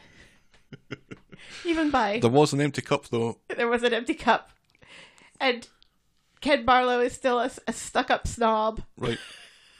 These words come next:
Speaker 2: He was the patriarchy way back in nineteen sixty.
Speaker 1: <laughs>
Speaker 2: What I think is fair in saying,
Speaker 1: Mm-hmm.
Speaker 2: in those days and before,
Speaker 1: Mm-hmm.
Speaker 2: people can act.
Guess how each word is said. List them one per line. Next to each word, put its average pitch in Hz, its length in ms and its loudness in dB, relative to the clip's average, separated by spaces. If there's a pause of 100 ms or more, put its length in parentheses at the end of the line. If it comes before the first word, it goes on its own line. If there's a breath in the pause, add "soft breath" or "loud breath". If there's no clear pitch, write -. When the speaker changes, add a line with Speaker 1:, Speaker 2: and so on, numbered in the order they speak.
(180 loud breath)
Speaker 2:
He 113 100 -4
was 127 120 -4
the 123 60 -6
patriarchy 117 600 -2
way 110 120 -6
back 101 260 -6
in 113 100 -4
nineteen 110 280 0
sixty. - 440 -2
Speaker 1:
<laughs> - 40 -10 (1600 loud breath)
Speaker 2:
What - 180 2
I 139 40 0
think 127 360 -2
is 110 220 -2
fair 113 460 0
in 104 120 -10
saying, 92 520 -4 (380)
Speaker 1:
Mm-hmm. 240 280 0 (2000)
Speaker 2:
in 143 220 0
those 120 240 -2
days 98 420 -4
and 101 220 -6
before, 98 500 -2 (280)
Speaker 1:
Mm-hmm. 240 300 2 (520)
Speaker 2:
people 120 300 -6
can 104 380 -4
act. - 420 -8